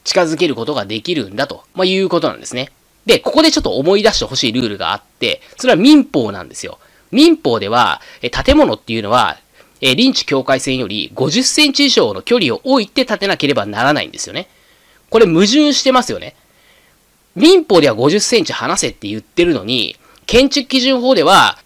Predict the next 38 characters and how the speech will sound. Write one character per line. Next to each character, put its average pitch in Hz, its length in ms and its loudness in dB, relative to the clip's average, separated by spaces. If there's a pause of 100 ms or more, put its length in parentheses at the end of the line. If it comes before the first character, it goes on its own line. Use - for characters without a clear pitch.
(140)
境 196 180 0
界 214 120 2
線 196 200 -4
ギ 131 100 0
リ 208 100 -2
ギ 226 100 -2
リ 226 100 -2
に 220 80 -4
接 208 140 -2
し - 100 -4
て 185 140 0
設 143 200 0
け 127 100 -10
て 101 60 -8
い 107 60 -4
い 131 80 -2
ん - 40 0
で 101 80 -12
す - 140 -8
よ 92 120 -14
と - 120 -20 (400)
言 156 140 2
っ - 20 -6
て 165 160 -2
る 151 80 2
わ 131 80 -4
け 123 80 -4
で 95 80 -6
す - 140 -14
よ。 - 140 -16 (580)
で、 196 80 -2
こ 202 60 4
れ 165 40 0
ど 277 220 6
う 311 40 6
な 139 120 2
の 139 100 2
と。 - 220 -6